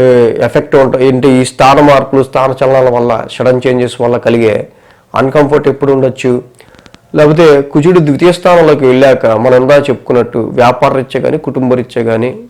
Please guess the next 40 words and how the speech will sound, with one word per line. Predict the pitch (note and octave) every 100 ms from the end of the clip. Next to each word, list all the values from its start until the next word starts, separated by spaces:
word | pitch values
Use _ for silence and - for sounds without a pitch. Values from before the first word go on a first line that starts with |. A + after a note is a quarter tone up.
| -
కొన్ని | - A#2 A#2 C3+ _ -
ఈ | C3+ C3 A2+ -
ధనపరమైన | B2+ D3 E3 D#3+ D#3+ D3
విషయాల | B2+ - B2+
మీద | B2+
ఎప్పుడు | B2 B2+ C#3+
ఎఫెక్ట్ | C3+ A#2 B2 B2
ఉండొచ్చు, | A2+ A2 - A#2 - -
అంటే, | C3+ D3+
ఇవన్నీ | D3 E3 F3+
ఏ | D#3 D#3+
వారంలో | F3 F3 F3+ F#3 F#3
ఎక్కువ | E3 - E3
ఉండొచ్చు | D#3+ D3+ - D#3
అనేది | D3+ C#3 C#3+ C#3+ A3 G#3+ - _ _ _ - - -
మనకి | D3 D3
వీక్లీ | C#3+ D3+ - D#3+
రాశి | D3+ C#3+ C#3
ఫలంలో | C3+ C#3+ D#3+
పలానా | - B2+ A#2+
ట్రాన్సిట్ | A#2+ - B2+ C#3 E3+ E3
వచ్చినప్పుడు | D3+ - C#3+ E3
బాగా | C3 B2
తెలుస్తాయి. | - A#2+ A#2 - - - _ _ _ - _
కాబట్టి | - -
వీక్లీ | A#2+ C3 C3 D#3 C#3
కూడా | D3+
ఫాలో | D3 C3+ B2+ C#3+
అవుతుండే | C#3 C3 C3+ F3 A#3
మీకు | D3+ B2
ఇంకా | B2+ A#2+
చక్కగా | A#2+ A#2+ B2+ C#3+ - - _ _ _ _ _ -
ఏ | C#3+
వారం | F#3 F3+ E3 F#3
ఏ | D#3 D#3
విషయంలో | E3+ E3 E3+
ఎక్కువ | E3 - F#3
జాగ్రత్త | E3+ D#3 D3+
తీసుకోవాలనేది | C#3+ - C3+ C3 D#3
అర్థమవుతుంది. | D3 A#2 A#2+ A2 - -